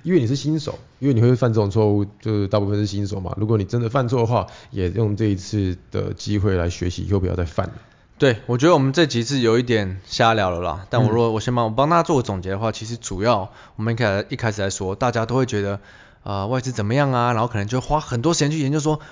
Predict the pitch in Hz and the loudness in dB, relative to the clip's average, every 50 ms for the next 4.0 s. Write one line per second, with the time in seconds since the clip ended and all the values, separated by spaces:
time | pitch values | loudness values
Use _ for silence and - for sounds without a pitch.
0 | - - - 196 196 - - 139 135 139 139 - 180 175 180 190 190 190 180 165 | -18 -4 2 2 2 2 2 0 -2 -2 0 0 0 2 2 2 2 0 -2 -2
1 | - - - - 180 160 143 127 117 120 117 165 170 170 165 156 143 127 123 123 | -2 -2 0 0 0 0 0 -4 -4 -4 -4 -2 0 2 2 2 2 2 2 0
2 | - 123 107 98 - - - - - - _ _ _ - 180 180 - - 139 151 | 0 -2 -4 -4 -6 -10 -14 -18 -20 -20 _ _ _ 0 0 0 0 0 0 2
3 | 165 165 147 - - 131 127 127 117 - 127 117 98 98 85 65 - - _ | 4 4 4 4 0 -2 0 0 0 2 2 0 0 0 -6 -8 -8 -12 _